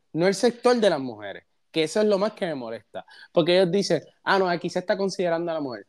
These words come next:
Tú no estás considerando a la mujer porque hay muchas mujeres en Puerto Rico que tienen pequeños negocios. Muchísimas mujeres en Puerto Rico que tienen pequeños negocios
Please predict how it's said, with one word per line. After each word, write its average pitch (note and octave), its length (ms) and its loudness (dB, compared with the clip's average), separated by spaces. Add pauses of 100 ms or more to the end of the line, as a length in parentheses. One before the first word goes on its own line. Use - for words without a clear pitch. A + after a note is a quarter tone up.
(140)
Tú F#3 100 -4
no G3+ 60 -2
estás A3+ 160 -2
considerando G#3+ 580 0
a G#3 40 2
la G#3 60 0
mujer G#3+ 280 -4
porque F3+ 260 -4
hay G3 100 0
muchas G#3+ 260 -4
mujeres G#3+ 400 0
en G#3 100 -4
Puerto G#3 300 -6
Rico G3 280 -2
que B2+ 120 -4
tienen E3+ 260 -2
pequeños A#2+ 460 -6
negocios. G#2 540 -8 (1040)
Muchísimas A#3 680 4
mujeres A3+ 380 2
en G#3+ 100 0
Puerto A3+ 280 -2
Rico A3 160 2
que F#3 80 -2
tienen F#3 220 -6
pequeños G#3+ 400 -4
negocios G#3 480 -4